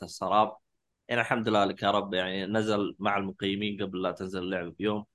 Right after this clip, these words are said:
آه، فاكتبوا لنا على نفس المقطع في اليوتيوب رأيكم على ال-، هذا،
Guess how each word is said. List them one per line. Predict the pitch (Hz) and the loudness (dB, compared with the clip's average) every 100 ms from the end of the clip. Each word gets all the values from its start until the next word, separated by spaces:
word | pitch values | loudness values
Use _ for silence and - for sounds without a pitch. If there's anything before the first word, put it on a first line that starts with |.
| _ _ _ - | _ _ _ -2
آه، | 101 98 101 101 98 | 4 6 6 6 6
فاكتبوا | 98 123 131 131 131 - 165 220 | 6 8 10 10 6 0 6 6
لنا | 202 147 | 6 4
على | 117 123 | 4 4
نفس | 143 147 117 | 2 -2 -4
المقطع | 113 120 - 87 - | -4 -4 -4 -6 -4
في | |
اليوتيوب | 95 92 - 95 95 | -6 -6 -6 -6 0
رأيكم | 101 95 - 80 76 | 4 4 2 -8 -8
على | 82 - | -8 -10
ال-، | - | -8
هذا، | 76 73 85 | -6 -6 -6